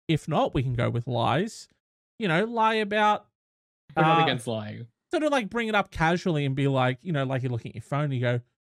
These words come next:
Speaker 1: "Oh my God, did you know that, um, this guy who's a furry actually saved a family from a burning building?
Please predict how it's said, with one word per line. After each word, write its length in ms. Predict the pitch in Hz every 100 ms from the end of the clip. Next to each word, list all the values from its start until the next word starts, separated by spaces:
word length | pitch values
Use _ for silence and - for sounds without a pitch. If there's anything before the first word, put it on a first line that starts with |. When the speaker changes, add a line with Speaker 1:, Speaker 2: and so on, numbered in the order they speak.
| -
Speaker 1:
"Oh 80 | 226
my 120 | 180
God, 340 | 139 180 143
did 180 | 127 135
you 60 | 233
know 160 | 330
that, 280 | 202 131 -
um, 480 | 135 120 120 98 120 _ _ _ _ _ _ _
this 120 | 160
guy 300 | - 151 143
who's 260 | 175 185 170
a 60 | 117
furry 640 | - 127 120 143 202 202
actually 420 | 135 - 170 147
saved 540 | 120 - 127 127 208 123
a 80 |
family 480 | 120 - 127 156 214
from 180 | 208 180
a 60 | 131
burning 380 | 117 131 180 143
building? 420 | 127 143 247